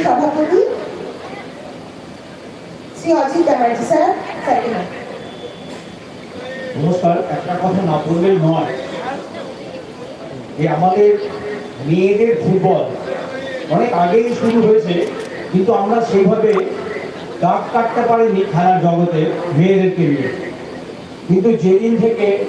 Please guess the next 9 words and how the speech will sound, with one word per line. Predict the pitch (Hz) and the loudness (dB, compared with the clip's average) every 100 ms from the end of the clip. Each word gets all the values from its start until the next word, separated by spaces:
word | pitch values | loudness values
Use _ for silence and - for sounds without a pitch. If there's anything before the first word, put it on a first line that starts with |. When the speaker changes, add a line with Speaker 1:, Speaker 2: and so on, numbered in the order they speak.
| - - - | -6 -8 -4
Speaker 2:
মাননীয় | 147 175 190 196 208 | 0 4 4 4 4
মুখ্যমন্ত্রী | 190 185 196 202 214 175 175 180 - - - - - - - - | 2 2 0 2 2 2 2 2 -2 -10 -12 -14 -14 -16 -16 -6
মমতা | 139 160 180 | 0 2 4
ব্যানার্জী | 185 175 185 185 165 | 4 4 2 2 4
বন্দ্যোপাধ্যায় | 180 190 190 165 170 175 - - - - - - - - - - - - - | 4 4 4 4 2 2 -2 -8 -10 -12 -12 -12 -14 -14 -16 -16 -16 -14 -2
উনি | 185 220 240 226 254 - - - - - | 2 4 4 4 2 -4 -8 -10 -6 2
বললেন | 202 220 240 226 | 4 4 4 2
কন্যাশ্রী | 185 190 208 208 233 226 180 | 2 2 2 0 -2 -2 0
কার্ড | 185 | 0